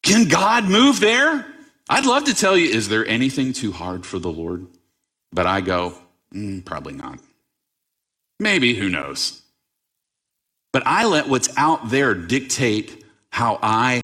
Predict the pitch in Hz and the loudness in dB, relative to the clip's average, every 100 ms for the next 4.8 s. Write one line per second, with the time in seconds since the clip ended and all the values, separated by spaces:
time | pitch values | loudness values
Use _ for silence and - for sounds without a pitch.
0 | - - 107 101 87 85 78 90 90 98 | -6 -6 -6 -4 -4 -6 -6 -4 0 0
1 | 101 87 87 92 - 69 80 73 - - | -2 -6 -10 -10 -8 -8 -8 -10 -16 -20
2 | _ _ _ _ _ _ _ _ _ _ | _ _ _ _ _ _ _ _ _ _
3 | - 98 - 110 104 92 101 98 87 90 | -8 -4 0 0 0 0 0 -2 -2 -4
4 | 87 - - - 139 127 80 - | -4 -2 -2 0 0 0 -2 -8